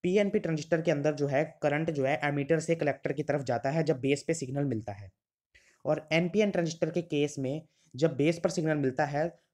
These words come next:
तो जो करंट है, वो कलेक्टर से होकर, बेस से होकर एमिटर की तरफ फ्लो करता है। मतलब ये जो एरो है ना, ये करंट की डायरेक्शन को शो कर रहा है। पीएनपी के केस में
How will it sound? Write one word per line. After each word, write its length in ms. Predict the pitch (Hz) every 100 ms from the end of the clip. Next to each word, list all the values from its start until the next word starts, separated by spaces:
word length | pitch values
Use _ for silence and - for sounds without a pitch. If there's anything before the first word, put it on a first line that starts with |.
| -
तो 80 |
जो 100 | 147
करंट 440 | 165 - 160 180 175
है, 120 | 151
वो 80 | 175
कलेक्टर 480 | 170 143 139 - 165
से 160 | 165
होकर, 380 | 160 127 - 151
बेस 300 | 135 143 143
से 60 | 143
होकर 240 | 123 160
एमिटर 300 | 147 143 131
की 100 | 147
तरफ 200 | 143 135
फ्लो 260 | 151 143 131
करता 260 | 110 - 98
है। 80 | - _ _ _ _ _ -
मतलब 200 | 156 180
ये 80 | 190
जो 160 | 185 151
एरो 240 | 147 175
है 80 | 143
ना, 100 | 160
ये 100 | 185
करंट 380 | 185 151 160 160
की 100 | 175
डायरेक्शन 360 | 135 127 -
को 100 | 160
शो 180 | 156 131
कर 140 | -
रहा 140 | 107 101
है। 80 | 98 _ _ _ _ -
पीएनपी 480 | 185 180 180 190
के 100 | 175
केस 320 | 185 165 160 170
में 280 | 175 190